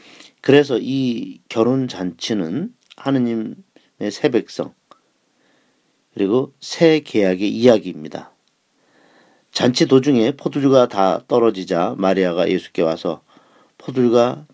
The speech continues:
떨어졌다고 알려줍니다. 예수는 어머니를 보-,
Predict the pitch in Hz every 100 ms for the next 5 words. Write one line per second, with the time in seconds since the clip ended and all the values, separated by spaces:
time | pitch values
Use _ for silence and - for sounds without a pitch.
0 | - 127 110 95 - 87 82 76 76 -
1 | 95 104 110 - _ _ _ - 101 95
2 | 82 85 80 76 76 _ _ _ _ _
3 | _ _ _ _ _ _ _ _ _ _
4 | _ _ _ - 135 160 135 117 - -
5 | 117 113 110 113 90